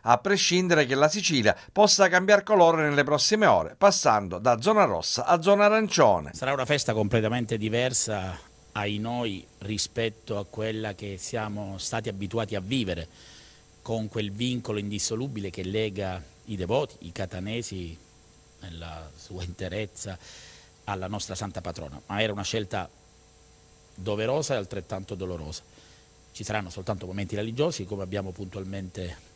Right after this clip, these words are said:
Speaker 2: anticipato durante la conferenza stampa di presentazione insieme all'arcivescovo.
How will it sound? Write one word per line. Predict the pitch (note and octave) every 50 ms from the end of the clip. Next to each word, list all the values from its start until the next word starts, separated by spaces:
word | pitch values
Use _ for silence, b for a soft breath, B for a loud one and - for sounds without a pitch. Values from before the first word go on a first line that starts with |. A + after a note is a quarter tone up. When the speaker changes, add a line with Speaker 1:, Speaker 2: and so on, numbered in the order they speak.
| -
Speaker 2:
anticipato | - G2+ G2 F2+ - - G2 F2 - G#2 F#2 - A#2+ A#2 A#2+ B2 A#2 - F#2+
durante | F2 F2+ F#2 F#2+ - -
la | F2
conferenza | F2+ F2+ F2+ - F#2+ - F2+
stampa | F2 - A2+ F#2+ -
di | G2 G2
presentazione | F2+ F2 - - F#2 F#2 - F#2 - - B2 A#2 A#2 A2
insieme | F#2+ F2+ - G2+ F#2+
all'arcivescovo. | G2 G2 F#2+ F#2 - - G#2+ A#2 C3+ C#3 - - D#3+ D#3+ F3